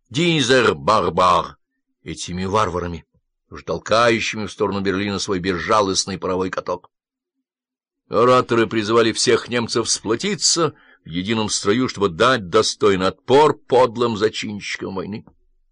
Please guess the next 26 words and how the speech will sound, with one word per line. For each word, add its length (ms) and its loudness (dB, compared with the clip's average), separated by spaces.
Кажется, 300 -6
одни 180 -4
коммерсанты 1000 0
не 100 -18
потеряли 400 -8
разум, 500 0
ибо 180 -10
им 80 -6
пришлось 380 -6
терять 280 -8
прибыль. 380 -10
Угораздило 840 -2
же 120 -2
этого 180 -2
сербского 680 -4
гимназиста 600 -6
попасть 440 0
в 60 2
эрцгерцога. 680 -2
Теперь, 160 -6
случись 460 -8
война 320 -4
с 120 -6
Россией, 440 -6
мы 120 -4
лишимся 480 -8